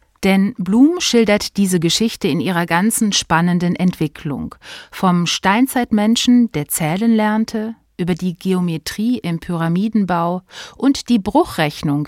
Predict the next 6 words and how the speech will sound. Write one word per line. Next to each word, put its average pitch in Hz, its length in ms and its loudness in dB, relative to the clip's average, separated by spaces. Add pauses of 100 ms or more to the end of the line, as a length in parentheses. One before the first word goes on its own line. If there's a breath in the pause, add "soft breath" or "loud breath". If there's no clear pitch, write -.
(120)
die 175 100 0
nötig 180 460 0
ist - 280 -6
im 175 120 -2
islamischen 170 640 -2
Erbrecht. - 720 -6